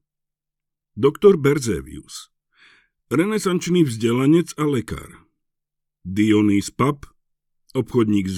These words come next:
liatkom a so sírou, Maďar, kalvín. Ostatní. Kapitán Bodrogi, veliteľ mestských drábov, Maďar, katolík.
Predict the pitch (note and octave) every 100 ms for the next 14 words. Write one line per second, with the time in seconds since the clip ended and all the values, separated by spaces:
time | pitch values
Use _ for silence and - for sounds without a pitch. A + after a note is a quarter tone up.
0 | G#2 A2+ C#3 C#3+ - D3+ D3+ C#3+ B2 C#3+
1 | - D#2+ C2+ C2+ - _ _ _ _ _
2 | F#2 G2 G2 G2 A2+ C#3+ - _ _ _
3 | _ _ _ C#3 F#2 C#2 C#2+ - - _
4 | _ _ _ _ _ _ _ _ _ _
5 | - D#3+ - C3+ - C#2 - - _ _
6 | _ _ _ _ _ _ _ _ _ _
7 | - C3+ G#3 F#3 C#3 A2+ B2 B2+ A2+ G2+
8 | A2+ C#3 - _ _ _ _ - G#2+ A2+
9 | G#2 G#2 B2 D3 C3 B2 - F#2+ F#2+ A2
10 | B2 C3+ D3+ D#3 - _ - A2+ C3 C#3+
11 | D3 C#3+ D3+ B2 F2 - _ _